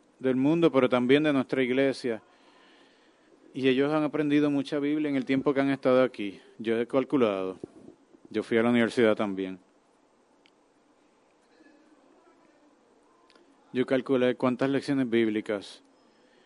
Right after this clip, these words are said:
el adolescente,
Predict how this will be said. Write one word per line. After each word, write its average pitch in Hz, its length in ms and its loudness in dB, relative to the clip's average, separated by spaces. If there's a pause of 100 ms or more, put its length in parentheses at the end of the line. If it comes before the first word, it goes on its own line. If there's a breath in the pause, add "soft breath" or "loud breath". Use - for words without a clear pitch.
(280 soft breath)
el 113 340 0 (720)
adolescente, 123 880 -2